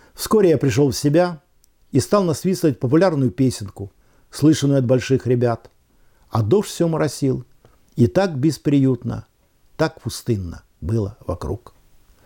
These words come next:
Вдруг спиннинг дёрнулся раз, потом другой. Дрожащими руками я схватил удилище и почувствовал, словно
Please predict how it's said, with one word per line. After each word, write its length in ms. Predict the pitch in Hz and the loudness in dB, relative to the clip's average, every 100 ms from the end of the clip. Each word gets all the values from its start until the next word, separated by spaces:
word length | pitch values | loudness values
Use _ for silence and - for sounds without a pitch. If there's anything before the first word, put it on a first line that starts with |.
| - - - - | -20 -20 -20 -2
Вдруг 360 | 113 131 175 - | 2 4 4 2
спиннинг 460 | - 180 170 160 | -2 0 2 2
дёрнулся 600 | 131 147 160 156 147 139 | 2 2 2 2 0 0
раз, 380 | 135 120 - - _ _ | 2 0 -2 -12 _ _
потом 340 | 123 143 160 135 | 0 2 4 4
другой. 460 | 156 156 143 104 - - - - | 4 4 4 0 -8 -20 -20 -2
Дрожащими 680 | 110 147 139 180 - 160 165 | 2 2 2 0 0 2 2
руками 400 | 170 175 165 156 | 4 2 2 2
я 80 | |
схватил 360 | 143 160 165 160 | 2 2 4 4
удилище 600 | 160 151 196 175 - 156 | 4 4 2 2 0 2
и 80 | 143 | 4
почувствовал, 800 | 151 - 220 202 - 185 170 - _ | 2 0 0 0 4 4 4 -2 _
словно 580 | - - 151 156 143 147 | -6 4 6 6 2 -2